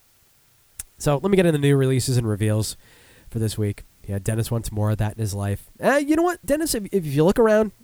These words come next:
you, you will probably, you may find something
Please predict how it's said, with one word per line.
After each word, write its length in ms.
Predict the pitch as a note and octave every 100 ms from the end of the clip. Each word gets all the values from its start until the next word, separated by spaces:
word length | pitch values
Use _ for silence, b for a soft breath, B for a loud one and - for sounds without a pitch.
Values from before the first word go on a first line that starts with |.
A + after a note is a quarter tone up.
| -
you, 320 | C#3 F#3 G3 C3
you 180 | D3 F#3+
will 120 | C3+
probably, 600 | - D#3+ E3+ E3+ D#3+ C#3+ B B B B B
you 120 | C#3
may 440 | C#3 C#3 D#3 F3+
find 400 | G3+ - E3 F3
something 600 | E3 D#3 D#3 C#3+ C#3 C#3